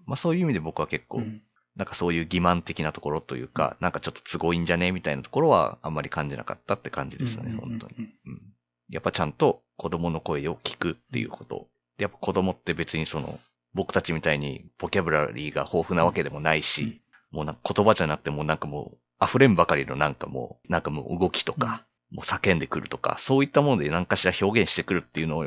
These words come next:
Speaker 1: まあ、とりあえず聞くっていうところの姿勢っていう、なんかやっぱそこがやっぱコミュニケーション？
Speaker 2: うん。
Speaker 1: まあ、コミュニケーションの話がまあ、元々好きっていうのもありますけど、
Speaker 2: うん。
Speaker 1: やっぱそういうところがやっぱ自分の中ですごく刺さってるんだなっていう感じがしますね。
Speaker 2: うん。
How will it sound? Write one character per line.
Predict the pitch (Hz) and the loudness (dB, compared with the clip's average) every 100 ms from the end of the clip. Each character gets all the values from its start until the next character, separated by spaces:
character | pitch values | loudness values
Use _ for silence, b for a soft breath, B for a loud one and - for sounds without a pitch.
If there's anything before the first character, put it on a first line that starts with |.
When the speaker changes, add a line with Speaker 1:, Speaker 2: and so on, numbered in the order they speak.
| 62 | -2
Speaker 1:
ま | 147 | 0
あ、 | 131 | 2
と | 127 | 2
り | 147 | 4
あ | 190 | 4
え | |
ず | 139 - | 4 0
聞 | - | 2
く | 123 | 4
っ | |
て | 135 - 82 | 2 2 0
い | 67 | 0
う | 67 | -4
と | - | -8
こ | 60 | -8
ろ | 65 | -6
の | 65 | -8
姿 | - - | -6 2
勢 | 104 | 4
っ | |
て | 98 - | 4 -2
い | 69 65 | -4 -4
う、 | - | -4
な | |
ん | 85 | -2
か | |
や | 107 | -2
っ | |
ぱ | - | -2
そ | - | -4
こ | - | 4
が | 160 | 6
や | 151 | 6
っ | |
ぱ | - | 4
コ | - | 2
ミ | 98 98 | 4 4
ュ | |
ニ | - | 4
ケ | 98 | 2
ー | |
シ | - | 2
ョ | 101 | -4
ン？ | - - | -6 -6
Speaker 2:
う | |
ん。 | 107 104 - _ - | -8 -10 -18 _ -4
Speaker 1:
ま | 110 | -2
あ、 | |
コ | - | 2
ミ | 95 | 2
ュ | |
ニ | 113 | 6
ケ | 196 | 6
ー | |
シ | 180 | 6
ョ | |
ン | 82 | 4
の | |
話 | - 92 - | 4 2 4
が | 80 | 0
ま | 71 | 0
あ、 | |
元 | 76 76 | -6 -6
々 | 87 | -6
好 | - - | -8 -8
き | |
っ | - | -6
て | - | -2
い | |
う | 69 | -2
の | |
も | 71 | 0
あ | |
り | 85 | 0
ま | 107 | 0
す | - | -4
け | - | -6
ど、 | - | -4
Speaker 2:
う | |
ん。 | - - | -6 -6
Speaker 1:
や | 151 | -4
っ | |
ぱ | 151 | -2
そ | - 147 | 0 0
う | |
い | |
う | 165 | 2
と | |
こ | 175 | 2
ろ | |
が | 98 | 4
や | 90 | 4
っ | |
ぱ | 82 | 2
自 | 73 | -4
分 | 82 | -2
の | 87 | 0
中 | 95 67 | 0 -2
で | |
す | - | -6
ご | 78 | -8
く | - | -8
刺 | - - | -8 -2
さ | 85 | -2
っ | |
て | - | -2
る | 57 | -6
ん | 57 | -6
だ | 50 | -8
な | 58 | -8
っ | - - | -10 -12
て | |
い | - 50 | -10 -10
う | - _ _ | -14 _ _
感 | - 73 69 | -4 -2 -4
じ | - | -4
が | 69 | -4
し | - - 73 | -4 -6 -4
ま | 73 | -4
す | 71 - | -6 -8
ね。 | - | -6
Speaker 2:
う | 110 | -6
ん。 | - - | -6 -10